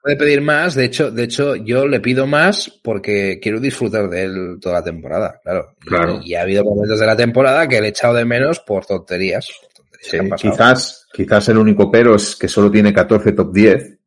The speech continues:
Speaker 2: y de ellos doce son top cinco. Es decir, que otra vez otro finalizador que lo tiene
Speaker 1: Mm.
Speaker 2: claro, cuando hay que finalizar se finaliza y cuando no, pues, pues no, no, no se hace, ¿no?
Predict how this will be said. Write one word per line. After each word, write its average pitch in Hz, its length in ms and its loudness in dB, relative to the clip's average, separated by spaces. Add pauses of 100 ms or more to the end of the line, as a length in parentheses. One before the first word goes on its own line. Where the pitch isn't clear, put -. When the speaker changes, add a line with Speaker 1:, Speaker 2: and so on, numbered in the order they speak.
Speaker 2:
y 90 180 -2
de 92 180 0
ellos 123 320 4
doce 131 300 4
son 113 180 4
top 90 200 2
cinco. 104 340 0
Es 90 60 -2
decir, 92 200 -2
que 101 100 0
otra 104 200 4
vez 117 280 4
otro 110 440 6
finalizador 90 800 2 (340)
que 90 60 0
lo 85 140 2
tiene 101 220 4
Speaker 1:
Mm. 98 40 -2
Speaker 2:
claro, 117 500 8
cuando 98 260 4
hay 98 60 4
que 104 120 2
finalizar 98 440 4
se 92 140 -8
finaliza 101 400 4
y 113 60 2
cuando 87 260 -2
no, 92 180 -4
pues, 80 600 -4
pues 82 160 -8
no, 82 360 -10
no, 95 240 -10
no 101 120 -2
se 87 160 -8
hace, - 200 -14
¿no? 85 200 -14